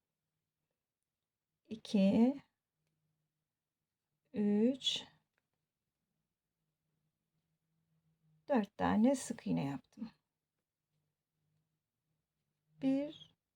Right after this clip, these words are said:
iki zincir çektim. Tomurcuğumuzun tepesine herhangi bir yerinden sık iğne ile birleştirdim. Bir, iki zincir çektim. Tekrar ara boşluğumuza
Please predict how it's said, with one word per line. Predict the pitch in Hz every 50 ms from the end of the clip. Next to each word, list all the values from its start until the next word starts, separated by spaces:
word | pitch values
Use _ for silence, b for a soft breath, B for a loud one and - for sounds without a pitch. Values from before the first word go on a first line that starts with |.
| _ _ _ _ _ _ _ _ - -
iki | 247 - - 262
zincir | 240 226 226 226 233 233 277 262 262
çektim. | - - 214 214 - _ - 247 254 269 285 - _ _ _ _ _ _ _ _ _ _ _ _ _
Tomurcuğumuzun | - 370 277 220 202 202 190 - 196 196 208 214 208 202 - - 277 285 285 277 - _
tepesine | - - 254 254 - 190 - 233 226 226
herhangi | 226 233 226 208 196 196 202 196 202 196
bir | 202
yerinden | 190 190 196 190 190 196 196 202 226 240 262 269 254 - _ _ _ _ _ _ _ _ _ _ _ _ _ _ _ _
sık | - - 262 - -
iğne | 208 202 196 190
ile | 196 233 269 233
birleştirdim. | 220 196 185 180 190 - - - - 170 196 - - 220 - _ _ _ _ _ _ _ _ _ _ _ _ _ _ _ _ _ -
Bir, | 269 269 269 269 269 269 277 254 - - - _ _ _ _ _ _ _ _ -
iki | 233 - - 240
zincir | 226 226 220 214 202 - 214 220
çektim. | 220 - - 247 247 233 - - 254 262 269 285 285 - _ _ _ _ _ _ _ _ _ _ _ _ _ _ _ _ _ _ _ _ _
Tekrar | - 262 233 - - 226 226
ara | - 220 220 208 208 196
boşluğumuza | 196 190 196 - - - 214 202 196 196 190 185 - 196 202 220 247 269 - -